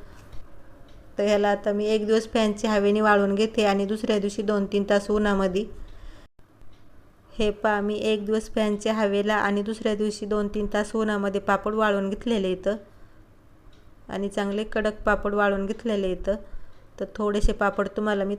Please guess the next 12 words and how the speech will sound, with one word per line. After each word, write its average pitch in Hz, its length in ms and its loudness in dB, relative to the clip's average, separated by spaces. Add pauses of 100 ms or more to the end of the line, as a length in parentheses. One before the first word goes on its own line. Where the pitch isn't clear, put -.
तळून 208 300 2
दाखवते, 196 540 -4 (340)
किती 208 200 -8 (120)
छान 196 280 0
फुगतात. 196 380 -4 (1120)
पापड 202 380 0
तळण्यासाठी 208 480 0
मी 208 120 -4 (120)
तेल 214 160 2
गरम 202 260 2
करायला 190 340 2
ठेवलेले. 190 520 -2